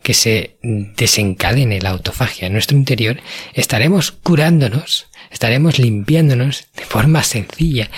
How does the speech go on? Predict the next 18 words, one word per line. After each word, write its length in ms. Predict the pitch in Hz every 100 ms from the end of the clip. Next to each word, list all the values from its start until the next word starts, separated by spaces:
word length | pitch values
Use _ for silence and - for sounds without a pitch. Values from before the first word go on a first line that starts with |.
| - - -
prácticamente 920 | 131 - 151 135 131 135 139 156 - - -
sin 220 | - 123
invertir 580 | 107 104 107 - 143 127
esfuerzo 640 | - - 139 - 110 - _ _ _ _ _ _ _ _ - 151
y 220 | 123 127
además, 580 | 113 110 127 156 147 -
eh, 160 | 127 110
con 220 | - 110
un 80 | 127
menor 280 | 131 107 113
gasto, 300 | 170 - 113
porque 200 | - -
claro, 300 | 127 113 -
si 160 | - -
comemos 540 | - 104 120 139 -
menos, 480 | 131 135 190 - - - - - -
gastamos 460 | 127 - 220 185
menos, 460 | 165 196 107 -